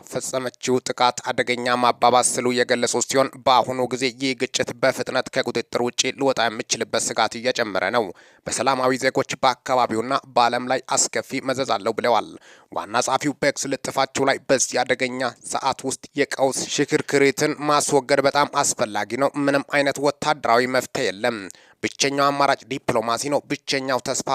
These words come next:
ሰላም ነው» ሲሉ አስፍረዋል። ሐማስ የአሜሪካን ግልጽ ጥቃት አወገዘ። ሐማስ አሜሪካ በኢራን ላይ የፈጸመችውን የአየር ድብደባ ግልጽ ጥቃት ስል ገልጾታል። ግልጽ ጥቃት ስል ገልጾታል። ሐማስ በመግለጫው ላይ ጥቃቱ በጉልህ የዓለም አቀፍ ሕግን የጣሰና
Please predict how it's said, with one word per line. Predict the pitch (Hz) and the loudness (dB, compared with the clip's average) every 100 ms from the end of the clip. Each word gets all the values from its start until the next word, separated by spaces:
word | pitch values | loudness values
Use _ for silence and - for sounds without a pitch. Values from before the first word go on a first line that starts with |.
| - | -2
ሰላም | - 139 113 | -2 -2 -2
ነው» | 113 117 | -4 -6
ሲሉ | - 123 | -4 0
አስፍረዋል። | 98 - - 110 110 101 87 78 - | 0 0 -2 2 4 4 2 -6 0
ሐማስ | 185 160 143 - - | 2 4 4 2 -2
የአሜሪካን | 131 160 170 151 - 135 143 127 | -2 -2 2 0 0 -4 -4 -2
ግልጽ | 156 147 - | -2 0 -4
ጥቃት | - 87 104 | -2 -2 0
አወገዘ። | 104 107 127 120 98 - _ _ - | 0 0 0 0 -2 -6 _ _ -8
ሐማስ | 107 135 147 | 0 2 2
አሜሪካ | 156 160 156 - 160 139 | 2 2 2 2 0 2
በኢራን | 147 156 156 | 2 4 2
ላይ | 147 156 | 2 2
የፈጸመችውን | 151 151 131 127 - - 151 | 0 -2 -2 -2 0 0 0
የአየር | 151 143 139 151 | 2 0 0 -2
ድብደባ | - 120 127 131 127 | -4 -2 0 2 0
ግልጽ | 135 156 - | -2 -6 -4
ጥቃት | - 117 113 | -4 -2 -2
ስል | 117 113 | -4 -4
ገልጾታል። | 120 - 127 139 98 87 | -4 -2 -2 0 -2 2
ግልጽ | 147 147 143 | 2 2 -2
ጥቃት | 143 131 117 | -2 2 2
ስል | - 131 | 0 0
ገልጾታል። | 120 104 120 117 117 92 85 - _ _ | 0 0 -2 0 0 -2 -6 -18 _ _
ሐማስ | - 165 165 151 | -4 0 4 4
በመግለጫው | 151 147 139 139 139 135 | 4 4 2 2 0 2
ላይ | 143 139 | 2 2
ጥቃቱ | - - 139 - 147 | 0 0 0 0 -2
በጉልህ | 131 139 143 143 - | 0 0 2 0 -2
የዓለም | 147 135 131 | 0 2 2
አቀፍ | 135 - 143 | 0 -2 -4
ሕግን | - 123 143 135 | -4 -4 0 0
የጣሰና | 127 127 131 127 | 0 0 0 0